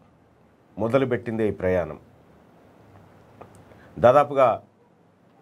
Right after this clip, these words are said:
నాలుగు సంవత్సరాల పాటు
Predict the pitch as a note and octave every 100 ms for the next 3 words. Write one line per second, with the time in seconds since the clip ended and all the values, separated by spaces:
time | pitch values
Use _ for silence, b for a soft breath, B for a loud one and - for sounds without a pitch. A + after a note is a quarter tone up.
0 | _ _ _ _ _ _ _ _ _ -
1 | - - G2+ C3 D#3+ D3+ D3 D3 D3+ D3
2 | C#3 C3+ B2+ B2+ C3+